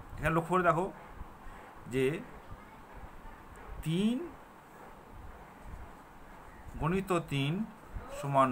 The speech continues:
নয়, আবার মাইনাস তিন গুণিত মাইনাস তিন, তাহলেও কিন্তু নয়। তাহলে নয়ের বর্গমূল হবে কিন্তু প্লাস মাইনাস তিন। ঠিক আছে? ঠিক একইভাবে আমরা বলতে পারি যে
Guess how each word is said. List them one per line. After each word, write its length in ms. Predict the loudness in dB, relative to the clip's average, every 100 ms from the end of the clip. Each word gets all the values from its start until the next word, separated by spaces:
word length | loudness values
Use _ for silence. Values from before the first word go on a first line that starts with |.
| 4
নয়, 320 | 4 4 2 -2 -8 -12 -12 -12 -2
আবার 360 | 4 8 8 6 -2 -14 -16 -18 -16 -18 -18 -8
মাইনাস 640 | 4 10 10 8 4 2 -2 0
তিন 360 | 2 2 2
গুণিত 360 | 2 2 2 2
মাইনাস 600 | 4 6 6 6 4 4 0
তিন, 280 | 0 0 -2 -10 -14 -14 -14 -8
তাহলেও 300 | 0 4 4
কিন্তু 240 | 4 0 -2
নয়। 280 | -4 -6 -10 -16 -18 -14 0
তাহলে 460 | 2 4 2 0 -6 -12 -16 -10 0
নয়ের 500 | 6 8 8 6 6
বর্গমূল 460 | 8 6 6 2
হবে 200 | 2 2
কিন্তু 420 | 0 0 0 -2 -4 -10 -16 -16 -16 -4
প্লাস 340 | 6 6 6
মাইনাস 380 | 2 2 0 -6 -10
তিন। 120 | -14 -16 -18 -20 -18 -18 -16 -12 -10 -10 -8 -8 -6
ঠিক 120 | -8
আছে? 140 | -6 -8 -12 -18 -16 -6
ঠিক 120 | 2
একইভাবে 360 | 2 4 4 6
আমরা 140 | 4
বলতে 240 | 2 0
পারি 380 | 4 4 4 -2 -6 -14 -16 -18 -10
যে 100 | -6